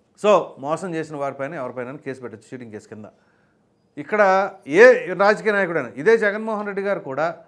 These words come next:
so తను కూడా అధికారంలో ఉండగా ఈ విధంగా కొన్ని హామీలు ఇచ్చా, నేను కొన్ని విస్మరించాను, దానిపైన కూడా చీటింగ్ కేసు పెట్టుకోండి అని అంటే బాగుండేదేమో బహుశా. సరే, చీటింగ్ అన్న తర్వాత ఏదైనా చీటింగే కదా, ఈయన అనుకున్న దాన్ని తీసుకొని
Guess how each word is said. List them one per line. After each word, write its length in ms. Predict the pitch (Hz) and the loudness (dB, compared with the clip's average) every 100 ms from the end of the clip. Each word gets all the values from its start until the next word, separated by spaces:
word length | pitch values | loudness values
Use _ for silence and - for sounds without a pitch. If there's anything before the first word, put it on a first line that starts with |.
| _ _ _ - | _ _ _ -8
so 220 | 208 190 | -4 -4
తను 240 | 170 165 | -4 -6
కూడా 160 | 175 202 | -4 -2
అధికారంలో 480 | 170 170 190 185 175 | -2 -4 -4 -2 -6
ఉండగా 260 | 175 185 | -8 -10
ఈ 80 | 196 | -8
విధంగా 260 | 170 170 175 | -8 -10 -10
కొన్ని 200 | 175 156 | -10 -8
హామీలు 280 | 160 185 170 | -8 -8 -10
ఇచ్చా, 180 | 170 | -10
నేను 220 | 208 196 190 | -10 -10 -12
కొన్ని 200 | 190 175 | -14 -12
విస్మరించాను, 680 | 160 190 180 170 185 220 196 | -12 -12 -14 -12 -12 -12 -10
దానిపైన 320 | 175 175 180 | -10 -10 -12
కూడా 120 | 180 165 | -14 -14
చీటింగ్ 200 | 175 170 | -14 -14
కేసు 120 | 165 | -16
పెట్టుకోండి 500 | 156 160 175 180 214 - _ _ _ - | -16 -16 -14 -12 -12 -14 _ _ _ -8
అని 220 | 175 170 | -4 -4
అంటే 160 | 170 180 | -4 -2
బాగుండేదేమో 540 | 151 180 196 196 185 | -2 0 0 0 0
బహుశా. 360 | 156 170 170 - - _ _ _ _ _ _ _ | 0 0 -2 -4 -10 _ _ _ _ _ _ _
సరే, 260 | 165 180 131 _ _ 175 | -2 -2 -4 _ _ -8
చీటింగ్ 240 | 185 202 | -6 -6
అన్న 100 | 196 | -6
తర్వాత 260 | 180 190 196 | -6 -6 -4
ఏదైనా 280 | 156 196 226 220 | -4 -2 -4 -6
చీటింగే 300 | 190 208 147 | -8 -8 -8
కదా, 340 | 143 160 131 - _ - | -4 -4 -6 -12 _ -6
ఈయన 160 | 160 | -2
అనుకున్న 320 | 180 185 196 190 | -2 -2 -6 -6
దాన్ని 260 | 190 190 | -4 -4
తీసుకొని 360 | 190 185 196 | -8 -10 -10